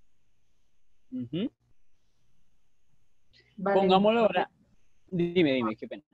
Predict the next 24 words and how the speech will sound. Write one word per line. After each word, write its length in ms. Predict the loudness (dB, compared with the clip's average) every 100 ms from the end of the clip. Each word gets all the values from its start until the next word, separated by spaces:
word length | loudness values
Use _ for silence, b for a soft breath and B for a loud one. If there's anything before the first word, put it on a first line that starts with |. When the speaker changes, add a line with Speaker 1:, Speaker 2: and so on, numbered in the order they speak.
| _ _ _ -6
Speaker 2:
Valentina, 840 | -2 -2 -2 -4 -4 -2 -2 -4 -4
Valentina, 800 | 0 2 4 4 4 0 -8 -6
ah, 80 | -4
bueno, 200 | -2 -2
ya. 260 | -4 -6 -6 -8 B B B _ _ -20 -20 -20 _ -20 -20 -20 _ -20 -18
Speaker 1:
Ahí 120 | -10
levantó 300 | -6 -4 -2
la 80 | -2
mano 220 | -2 -2 -2
Valentina. 460 | -4 -8 -12 -12 -14 -16 -16
Speaker 2:
Para 320 | -12 -8 -8 -2
Speaker 1:
No 140 | 2
hagan 220 | 4 4
el 100 | 2
Speaker 2:
activar. 240 | -2 0 0
Speaker 1:
ama-, 80 | 0 _ _
están 220 | -4 0
haciendo 260 | 2 2 2
el 80 | 2
amague, 420 | 4 2 2 2
la 120 | 2
bajo, 340 | 4 2 2 0
la 120 | 0
subo. 440 | -2 -2 -2 -4